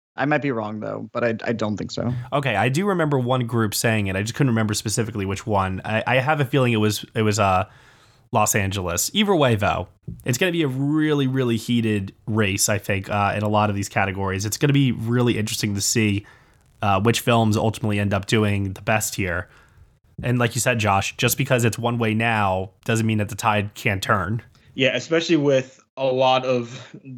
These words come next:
Speaker 3: film Twitter people voting on it, because anybody can vote as long as you just pay.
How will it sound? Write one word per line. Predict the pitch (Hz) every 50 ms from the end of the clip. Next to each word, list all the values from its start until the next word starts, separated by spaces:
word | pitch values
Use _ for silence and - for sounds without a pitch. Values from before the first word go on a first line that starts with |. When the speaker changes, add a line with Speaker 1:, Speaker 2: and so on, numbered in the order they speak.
| 113 _
Speaker 3:
film | - - 160 147 139
Twitter | 123 - 135 123 113
people | 110 123 123 113 117 113
voting | 107 123 120 113 113 110
on | 107 101 101 101
it, | 101 98
because | 113 107 110 117 113 110 107 104 110 110
anybody | - 104 110 139 135 156 156 165 175
can | 185 196 175
vote | 214 233 170 127
as | 123 110
long | 120 117 123 127
as | 123 120
you | 127 127
just | 120 131 131 -
pay. | - 156 147 107 92 95 113